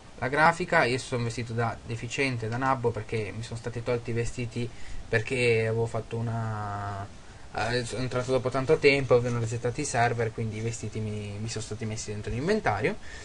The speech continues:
E niente altro da dire ragazzi, questo è il mondo. Se volete cercarmi, eh, come detto, io sono Tyke Aries. Ah, una cosa che non vi ho detto, che chi ha Imprudence, vedete, io c'ho il nick in viola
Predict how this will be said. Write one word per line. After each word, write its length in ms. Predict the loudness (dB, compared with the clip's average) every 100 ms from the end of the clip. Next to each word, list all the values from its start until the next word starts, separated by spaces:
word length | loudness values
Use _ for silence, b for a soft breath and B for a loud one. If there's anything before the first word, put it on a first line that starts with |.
| B B B
E 840 | 4 6 6 4 4 4 2 2 0 -2 -6 -8 -10 -14 -14 -12 0
niente 260 | 4 6 6
altro 260 | 4 4
da 80 | 2
dire 200 | 4 4
ragazzi, 380 | 4 2 -4 -12 4
questo 240 | 8 10 8
è 40 |
il 60 | 6
mondo. 360 | 6 8 6 8
Se 160 | 10
volete 340 | 10 8 6 0
cercarmi, 720 | 2 6 6 6 2 0 0
eh, 220 | 0 0
come 180 | 0 4
detto, 260 | 4 4
io 100 | 2
sono 260 | 2 -2 0
Tyke 300 | 4 4 6
Aries. 440 | 4 6 4 2 -6 B B
Ah, 120 | 10
una 160 | 10 8
cosa 220 | 6 6
che 80 | 6
non 100 | 6
vi 80 | 8
ho 40 |
detto, 260 | 6 6 2
che 120 | 0
chi 140 | 6
ha 80 | 6
Imprudence, 560 | 6 2 0 2 0 2
vedete, 240 | 2 2
io 120 | 0
c'ho 180 | 0 2
il 420 | 2 2 2 0 0
nick 280 | -4 -4
in 100 | -4
viola 600 | 0 0 2 0 -2 -12